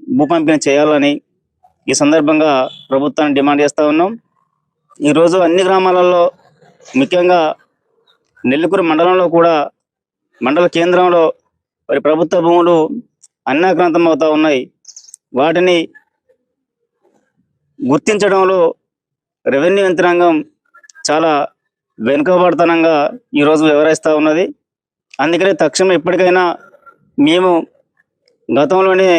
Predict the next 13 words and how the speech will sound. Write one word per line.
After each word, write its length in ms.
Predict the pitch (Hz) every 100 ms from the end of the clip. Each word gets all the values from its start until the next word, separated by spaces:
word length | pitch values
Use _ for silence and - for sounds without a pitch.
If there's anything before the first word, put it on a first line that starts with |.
| 165 _ _ _ _ -
ఎంఆర్ఓ 300 | 143 180 185 170
గారికి, 280 | 170 156 185 185
ఆర్డీఓ 260 | 160 175 175
గారికి 340 | 170 160 165 180 165 _ _ _ _ - -
అప్పీల్ 240 | 139 190 160
చేయడం 200 | 180 175
జరిగింది. 360 | 165 160 170 180 208 - - _ _ -
ప్రభుత్వ 340 | 151 175 180 185
భూములు, 280 | 180 180 190 175 185 _ - _ _ _ _ _ _ _ - 131
వివిధ 240 | 156 180 185 156 -
సర్వే 240 | 160 180 185
నెంబర్లలో 380 | 180 170 170 165
భూములు 300 | 156 160 165